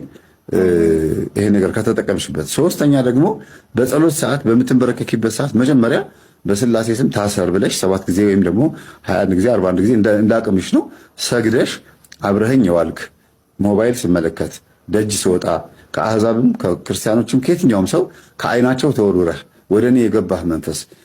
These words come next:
ጎረቤት ላይ፣ በዚህ በሰ-፣ በቤተሰብ ላይ የ-፣ የተወረወርክብኝ፣ አሁን ባለሁበት ቤት ውስጥ ደግሞ ቀድሞ እኔ ሳልኖር በፊት የገባህ መንፈስ ታሰር ብለሽ አስረሽ ሰግደሽ ነው ከዛ በኋላ መጸለይ ያለብሽ። ይሄንን ካደረግሽና በተከታታይ እነዚህ ነገሮች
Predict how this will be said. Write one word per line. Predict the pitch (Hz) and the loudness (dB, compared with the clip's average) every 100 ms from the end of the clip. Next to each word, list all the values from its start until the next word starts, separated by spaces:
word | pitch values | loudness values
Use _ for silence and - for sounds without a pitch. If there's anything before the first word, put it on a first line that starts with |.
| - | -4
ጎረቤት | 104 120 127 131 | 0 2 2 0
ላይ፣ | 92 | -2
በዚህ | 87 101 101 | 0 0 0
በሰ-፣ | 95 104 | 0 0
በቤተሰብ | 92 104 110 120 107 | 0 0 0 -2 0
ላይ | 85 | -2
የ-፣ | 80 98 - | -2 -2 -2
የተወረወርክብኝ፣ | 95 92 110 104 95 - 73 73 - - - | -4 0 2 2 2 -2 -4 -6 -12 -20 -4
አሁን | 101 120 | 0 2
ባለሁበት | 107 107 107 107 | 2 2 2 2
ቤት | 110 110 | 0 0
ውስጥ | 127 131 | 0 0
ደግሞ | 120 131 | 2 2
ቀድሞ | 131 104 98 | 2 0 2
እኔ | 98 | 2
ሳልኖር | 98 104 104 107 | 2 2 2 2
በፊት | 107 113 101 | 0 0 0
የገባህ | 92 98 95 87 | 0 0 0 0
መንፈስ | 80 78 | 0 -2
ታሰር | - 107 104 82 - _ _ _ | -2 -2 -2 -4 -6 _ _ _
ብለሽ | 98 127 - - _ _ _ - | -2 0 0 -6 _ _ _ -4
አስረሽ | 120 123 131 170 - _ _ _ _ _ | -4 0 0 0 -6 _ _ _ _ _
ሰግደሽ | - - 120 117 135 | -8 -2 0 2 0
ነው | - 85 | 0 -2
ከዛ | 101 98 | 0 2
በኋላ | 95 110 175 - - - | 2 2 0 -2 -14 -2
መጸለይ | 113 120 110 92 | 0 0 0 0
ያለብሽ። | 80 78 78 - - _ _ - | -2 -6 -10 -10 -12 _ _ -4
ይሄንን | 104 131 147 | 0 2 2
ካደረግሽና | 139 123 113 95 - 92 | 2 0 2 0 0 0
በተከታታይ | 80 101 139 135 127 143 | 0 -2 -2 -2 0 2
እነዚህ | 117 107 113 | 2 2 2
ነገሮች | 110 104 92 | 2 2 0